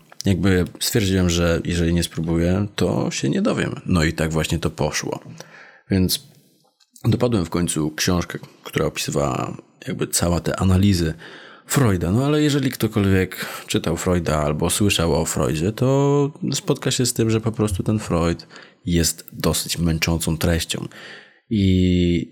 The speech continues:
to nie jest taka książka, którą chce się czytać. Jednym tchem to nie jest taka książka, którą się czyta z mega przyjemnością, że to po prostu wchłoniemy jedną stronę za drugą,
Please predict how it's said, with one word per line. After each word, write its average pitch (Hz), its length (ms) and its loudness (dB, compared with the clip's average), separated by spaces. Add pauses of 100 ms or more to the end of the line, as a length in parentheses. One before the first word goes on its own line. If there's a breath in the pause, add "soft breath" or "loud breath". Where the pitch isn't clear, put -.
(120)
to 104 120 0
nie 107 140 2
jest 80 220 -2
taka 82 280 -2
książka, 73 460 -4
którą 73 220 -4
chce - 160 -4
się - 140 -4
czytać. - 420 -4
Jednym 87 240 2
tchem 82 360 0
to - 100 -4
nie 92 120 2
jest 85 160 0
taka 82 180 -2
książka, - 400 -6
którą - 260 -6
się 78 120 -6
czyta - 280 -6
z - 80 -4
mega 90 400 4
przyjemnością, 76 720 -2
że 78 80 -6
to 76 120 -6
po 85 120 -4
prostu 78 280 -8
wchłoniemy 90 480 0
jedną 90 260 -2
stronę 90 360 0
za 87 100 0
drugą, 85 440 0